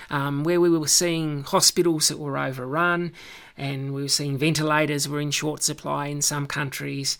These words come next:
And some people were quite understandably worried that,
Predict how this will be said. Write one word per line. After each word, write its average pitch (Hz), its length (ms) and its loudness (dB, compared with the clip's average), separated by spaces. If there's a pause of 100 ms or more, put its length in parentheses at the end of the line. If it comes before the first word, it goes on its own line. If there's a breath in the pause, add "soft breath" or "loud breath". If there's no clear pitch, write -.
(400 loud breath)
And 151 480 -2 (220)
some 214 260 2
people 208 260 -2
were 185 380 2 (380)
quite 247 320 2 (220)
understandably 175 680 2
worried 139 540 -4
that, - 260 -8